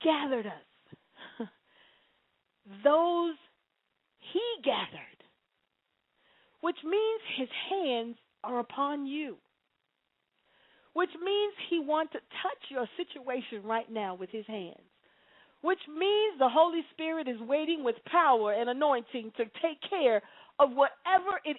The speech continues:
is you're going through. But he cannot step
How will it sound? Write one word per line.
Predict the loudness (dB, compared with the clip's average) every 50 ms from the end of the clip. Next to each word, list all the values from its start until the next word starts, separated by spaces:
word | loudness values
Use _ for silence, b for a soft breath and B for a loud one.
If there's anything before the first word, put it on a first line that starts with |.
| -8 -8
is | -8 -6 -6 -6 -8 -8 -8
you're | -10 -4
going | 0 2 2 2 2 0 -4 -6 -8 -12
through. | -12 -12 -10 -10 -12 -14 -18 _ _ _ _ b b b b b b b b b b
But | 6 6 6
he | 6 2 -4 -4 -4 -6 -6
cannot | -6 -6 -6 -6 -6 -2 0 0 0 0 -4 -8 -10
step | -6 -4 -4 -4